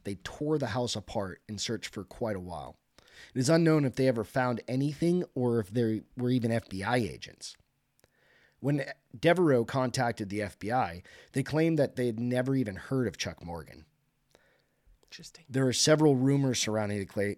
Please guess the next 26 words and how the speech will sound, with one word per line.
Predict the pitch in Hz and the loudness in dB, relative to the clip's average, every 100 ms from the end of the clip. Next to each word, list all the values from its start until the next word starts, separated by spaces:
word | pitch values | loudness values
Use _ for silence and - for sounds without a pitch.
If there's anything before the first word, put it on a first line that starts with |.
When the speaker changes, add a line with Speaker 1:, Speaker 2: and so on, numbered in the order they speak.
| - | -8
Speaker 1:
the | 117 | -10
case, | - 110 101 | -4 -2 -2
including | - 117 127 117 | -4 -4 -2 0
that | 101 - | -4 -4
Chuck | 139 131 | -4 -4
was | 127 - | -4 -6
killed | - 143 123 98 | -2 0 0 -2
because | 98 104 117 | -8 -6 -8
he | 101 | -6
was | 101 | -8
involved | 101 95 104 110 | -8 -4 -4 -4
in, | 110 95 - | -6 -8 -10
with | 107 95 - | -12 -12 -10
illegal | 120 123 135 120 | -8 -4 -2 -2
activity | 107 - - 131 104 80 80 - - - | -6 -8 -4 -4 -4 -10 -16 -18 -20 -8
or | 117 | -2
was | 131 104 | 0 0
doing | 135 139 135 | 2 2 0
secret | - - 180 - 147 120 | -2 -2 -2 -2 -4 -4
work | 120 120 | -6 -6
for | - 107 | -6 -6
the | 92 | -4
government. | 98 80 76 55 _ _ - _ | -6 -10 -14 -18 _ _ -20 _
His | - 110 | -8 -2
death | 151 151 143 | 2 2 2
seems | 143 139 110 98 | 0 0 0 -4